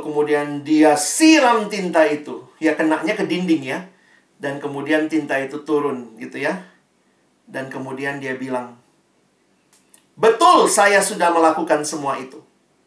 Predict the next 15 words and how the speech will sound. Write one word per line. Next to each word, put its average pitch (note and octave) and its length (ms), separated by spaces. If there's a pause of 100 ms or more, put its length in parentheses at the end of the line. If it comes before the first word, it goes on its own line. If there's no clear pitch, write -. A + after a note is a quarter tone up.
(160)
Tapi B3 320
Yesus A3+ 640
sudah F3 180
ampuni E3+ 320
saya. B2+ 320 (640)
Saya C4+ 480
sudah G3 240
disucikan. E3+ 560
Saya B3+ 400
sudah A3 160
dibersihkan. E3 640 (460)
Sekarang - 580
saya D#3 320
milik C3+ 320
Tuhan." B2 320